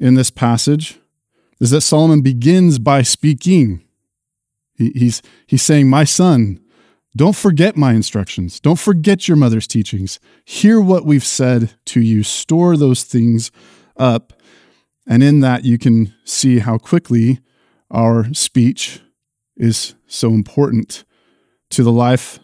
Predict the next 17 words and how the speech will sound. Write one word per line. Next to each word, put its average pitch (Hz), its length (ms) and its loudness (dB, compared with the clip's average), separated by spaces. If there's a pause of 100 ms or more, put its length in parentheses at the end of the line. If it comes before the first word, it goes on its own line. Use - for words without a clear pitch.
(120)
that 117 200 -2
we 139 220 2
live, 131 400 2
to 117 380 0 (960)
the 110 120 -2
training 117 360 0
that 107 140 -4
we 107 120 -2
do 110 640 -2 (340)
with 110 200 -4
those 110 300 0
whom 110 140 2
God 107 220 -2
has 104 160 -2
entrusted 104 640 -4 (240)
to 104 200 -2
us. - 380 -8